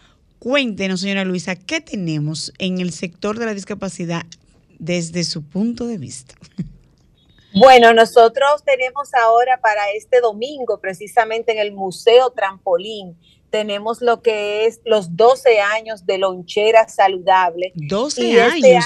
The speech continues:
Speaker 2: a-,
Speaker 1: wow.
Speaker 2: sí, doce años.
Speaker 1: Que se dicen fácil, ¿eh? Pero son
Speaker 2: No.
Speaker 1: día a día, hora a hora.
Speaker 2: Di-, día a día, mantener un proyecto doce años y que sea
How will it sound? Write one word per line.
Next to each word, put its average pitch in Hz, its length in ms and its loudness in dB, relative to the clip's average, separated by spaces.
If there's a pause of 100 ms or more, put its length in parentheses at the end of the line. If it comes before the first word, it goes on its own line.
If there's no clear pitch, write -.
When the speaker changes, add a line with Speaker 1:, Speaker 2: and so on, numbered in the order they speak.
Speaker 2:
a-, 175 640 -2
Speaker 1:
wow. 220 80 0
Speaker 2:
sí, 269 320 -2 (320)
doce 240 460 6
años. 285 320 2
Speaker 1:
Que 240 160 0
se 240 140 -2
dicen 285 360 -2
fácil, 269 520 -2
¿eh? 294 180 0
Pero 202 500 -2 (600)
son 254 300 2
Speaker 2:
No. 262 120 10
Speaker 1:
día 294 280 10
a 320 40 0
día, 240 580 -4
hora 285 360 0
a 311 60 2
hora. 190 420 -2 (320)
Speaker 2:
Di-, 294 340 -4 (100)
día 285 500 4
a 277 40 6
día, 254 540 0
mantener 214 580 -4
un 285 80 -14
proyecto 262 640 -2
doce 254 540 2
años 202 800 -4
y 220 180 -14
que 220 160 -4
sea 233 460 0